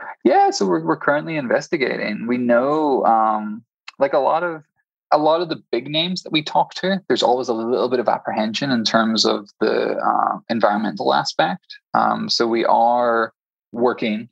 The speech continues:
and we will, uh, show or, or, or release very shortly, um, a whole sort of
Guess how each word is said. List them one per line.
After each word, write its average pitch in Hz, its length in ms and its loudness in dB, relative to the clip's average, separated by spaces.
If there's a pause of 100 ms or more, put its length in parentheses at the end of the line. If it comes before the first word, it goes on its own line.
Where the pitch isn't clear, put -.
and 104 180 0
we 107 80 0
will, 110 460 0 (160)
uh, 113 280 -4
show 110 280 0
or, 110 240 0
or, 113 200 -2
or 110 160 0
release 113 480 -2
very 107 160 0
shortly, 87 580 -4 (100)
um, 110 340 -4
a 107 60 4
whole 110 560 -2
sort 101 240 -2
of 101 60 -20